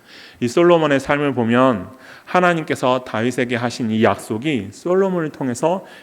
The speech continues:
이루어졌다라는 것을 알 수 있습니다.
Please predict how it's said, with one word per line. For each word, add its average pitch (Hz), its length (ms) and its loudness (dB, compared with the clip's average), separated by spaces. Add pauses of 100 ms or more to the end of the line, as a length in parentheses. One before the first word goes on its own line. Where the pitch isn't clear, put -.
(120)
이루어졌다라는 113 920 0
것을 110 400 -8 (180)
알 92 140 -14
수 - 160 -16
있습니다. 107 500 -14